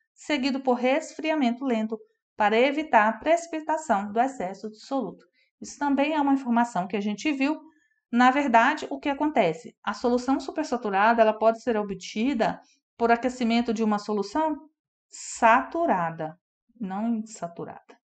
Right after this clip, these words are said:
tá? É, com um corpo de fundo, seguido por resfriamento lento para evitar a precipitação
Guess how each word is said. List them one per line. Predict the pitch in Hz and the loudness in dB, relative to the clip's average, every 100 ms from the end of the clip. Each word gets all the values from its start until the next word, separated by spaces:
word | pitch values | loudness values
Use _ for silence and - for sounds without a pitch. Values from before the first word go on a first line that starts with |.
| _ _ _ _ _ _ _ _ _ _ _ _ _ _ - _ | _ _ _ _ _ _ _ _ _ _ _ _ _ _ -20 _
tá? | 196 208 269 - _ _ _ _ | -2 0 0 -8 _ _ _ _
É, | - 214 214 | -2 0 0
com | - 269 | 4 6
um | 285 - | 6 6
corpo | 294 269 262 | 6 6 2
de | 233 | -4
fundo, | 294 254 254 277 330 - | -4 -2 2 2 0 -12
seguido | - 330 277 254 226 | -6 -4 -2 -2 -2
por | 226 | 0
resfriamento | 214 226 269 - 311 302 269 269 | 2 2 0 -4 -4 0 0 0
lento | 277 214 214 | -2 -2 -4
para | 220 240 | -4 -2
evitar | 240 262 262 180 202 - | -2 -2 -2 -2 -4 -12
a | |
precipitação | - 214 208 - 247 277 285 190 180 | -6 -6 -6 -8 -4 -4 -4 -8 -10